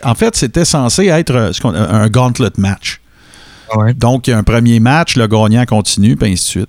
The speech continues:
Speaker 1: Il était censé gagner contre Booker T. Sauf qu'à un moment donné, euh, écoute, puis c'est assez cringe à voir. Moi, je me rappelle, je l'ai vu à quelques reprises, là. Euh, il se fait, euh, il se, il me semble que c'est un hip toss qui se fait faire, puis il tombe mal. Il tombe comme dans le coin du ring, puis il s'accroche la jambe.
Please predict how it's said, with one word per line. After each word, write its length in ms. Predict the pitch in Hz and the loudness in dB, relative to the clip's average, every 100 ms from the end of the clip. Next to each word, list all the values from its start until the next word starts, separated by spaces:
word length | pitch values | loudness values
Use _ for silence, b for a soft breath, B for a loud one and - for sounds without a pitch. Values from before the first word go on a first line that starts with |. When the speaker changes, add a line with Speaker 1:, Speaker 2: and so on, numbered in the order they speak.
| - | -2
Speaker 1:
Il 80 | 113 | -2
était 160 | 208 | 0
censé 420 | - 208 180 294 247 | 0 0 0 0 0
gagner 520 | 208 180 156 175 214 | 0 2 2 2 0
contre 220 | 127 101 | -2 0
Booker 360 | 107 117 107 87 | -2 -2 -2 -4
T. 160 | 131 - _ B B B B B | -8 -12 _ B B B B B
Sauf 260 | - 202 | -2 -2
qu'à 100 | 180 | 0
un 20 | 151 | 0
moment 300 | 147 151 151 | 0 0 0
donné, 420 | 143 151 254 - | 0 0 0 0
euh, 840 | 123 120 113 110 101 98 95 90 - - | 2 4 4 2 2 -2 -4 -6 -10 -8
écoute, 300 | 104 170 147 | -4 -2 -2
puis 80 | - | -4
c'est 200 | - 139 | -2 -2
assez 260 | 120 226 | -2 -2
cringe 400 | 180 165 180 185 | 0 0 2 2
à 100 | 139 | 0
voir. 300 | 104 120 156 | 2 2 2
Moi, 120 | 160 131 | 0 0
je 60 | |
me 80 | 127 | 0
rappelle, 360 | 123 113 156 139 | 0 0 0 0
je 160 | 107 | 2
l'ai 240 | 120 110 101 | 2 2 2
vu 260 | 123 151 | 2 2
à 220 | 110 92 | 2 0
quelques 260 | - 156 147 | 0 -2 0
reprises, 640 | 117 110 104 123 196 147 | 0 0 0 -2 0 0
là. 100 | 165 - B B B B | -2 -2 B B B B
Euh, 380 | 117 110 107 104 92 - | 2 4 4 2 -2 -8
il 100 | - | -6
se 140 | 117 - | -4 0
fait, 380 | 202 226 226 - | 2 2 0 -2
euh, 520 | 117 113 107 98 92 - 87 - - _ _ _ _ _ | -2 -2 -2 -4 -8 -12 -18 -20 -20 _ _ _ _ _
il 80 | 151 | -8
se, 160 | 113 - | -6 -8
il 120 | - | -6
me 140 | 135 139 | -2 0
semble 220 | 262 269 | 0 0
que 100 | 190 | -2
c'est 160 | - 160 | -2 0
un 120 | 131 | 2
hip 180 | 135 - | 0 0
toss 300 | 156 170 - | 0 0 0
qui 120 | 131 | -2
se 100 | - | -2
fait 160 | 131 98 | -2 0
faire, 320 | 131 139 151 | 0 0 0
puis 100 | 135 | 0
il 60 | 120 | 0
tombe 280 | 190 170 127 | 0 2 2
mal. 420 | 117 120 139 113 | 2 2 0 -2
Il 100 | 104 | -2
tombe 260 | - 185 196 | -2 -2 0
comme 200 | 170 151 | 0 0
dans 120 | 117 | 0
le 80 | 104 | -2
coin 340 | - 139 175 | -2 0 0
du 160 | 139 117 | 0 0
ring, 300 | 113 165 170 | 0 -2 -2
puis 120 | 127 | -2
il 40 | |
s'accroche 500 | 143 117 - 165 208 | 0 -2 -4 -2 0
la 220 | 160 110 98 | 0 0 0
jambe. 340 | 123 160 | 0 0